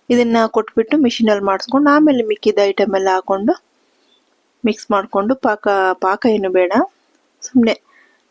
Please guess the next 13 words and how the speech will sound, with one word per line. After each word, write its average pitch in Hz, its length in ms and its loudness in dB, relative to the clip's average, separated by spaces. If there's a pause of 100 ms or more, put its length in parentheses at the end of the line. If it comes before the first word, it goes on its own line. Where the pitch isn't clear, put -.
(240)
ತೆಗಿಬೇಕಷ್ಟೇ. 190 680 2
ಬೆಲ್ಲನ 180 340 0
ತೋರಿಸ್ತೀನಿ 214 600 -2
ನಿಮ್ಗೆ. 185 240 -4
ನೋಡಿ, 208 260 0
ಪೌಡರ್ 190 420 0
ಆಯ್ತು. 190 240 0
ಎರಡ್ 254 260 2
ಸಾರಿ 247 320 2 (800)
ಮಿಕ್ಸಿ 214 260 -2
ಮಾಡ್ಕೊಂಡಿದೀನಿ, 190 680 -2
ಗ್ರೈಂಡ್ 185 340 -4
ಮಾಡ್ಕೊಂಡಿದೀನಿ. 185 600 -2